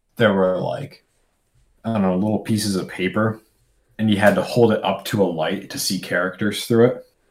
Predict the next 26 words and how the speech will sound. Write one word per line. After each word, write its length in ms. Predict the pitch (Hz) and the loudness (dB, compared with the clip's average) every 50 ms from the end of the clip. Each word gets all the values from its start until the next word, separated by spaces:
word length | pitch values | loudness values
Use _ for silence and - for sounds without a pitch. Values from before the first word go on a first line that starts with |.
| _ _ _ _ _ _ _ _ _ _ _ _ _ _ _ _ _ _ - | _ _ _ _ _ _ _ _ _ _ _ _ _ _ _ _ _ _ -2
And 120 | - 120 117 | 4 6 6
it 40 | 110 | 6
was 140 | 104 104 | 6 6
super 280 | - - 135 - 113 98 | 4 4 4 4 2 0
finicky 480 | - - 104 95 92 - - 95 92 92 | 2 4 2 2 2 2 0 0 0 0
and 200 | 90 90 92 - | 0 -2 -4 -2
honestly 400 | 110 107 107 104 104 - 104 95 | 0 2 2 2 2 0 -2 -2
kind 200 | - 98 92 90 | -2 -2 -4 -4
of 80 | 90 87 | -6 -8
annoying. 460 | 90 92 92 95 107 123 135 139 - _ _ _ _ _ _ _ _ _ _ _ _ _ _ _ _ _ _ _ _ _ _ _ _ - | -8 -8 -8 -6 -4 -4 -4 -6 -10 _ _ _ _ _ _ _ _ _ _ _ _ _ _ _ _ _ _ _ _ _ _ _ _ -2
But 120 | 151 143 | -2 2
cool 240 | - - 185 165 147 | 6 8 8 10 10
nonetheless. 680 | 131 120 113 101 98 92 104 113 104 90 - - - | 10 8 8 6 6 6 8 8 8 8 6 2 -2
Like, 120 | 107 98 | -2 -2
it 40 | 104 | -2
was 140 | 104 101 - | -2 -4 -4
just, 300 | - 123 - - - - | -4 -6 -6 -8 -12 -12
you 240 | - 151 147 139 123 | -6 0 2 4 6
know, 120 | 107 101 101 | 6 4 4
for 120 | - 120 | 4 4
the 100 | 113 107 | 4 6
developers 520 | 98 101 101 110 107 104 - 104 95 - | 6 6 8 8 8 6 4 2 0 0
to 60 | - - | -4 -2
think 180 | - 104 95 | -2 -2 0
about 260 | 95 - - 98 - - | 0 -2 -2 -4 -4 -6
that. 340 | 87 80 80 76 - - | -6 -4 -6 -6 -8 -12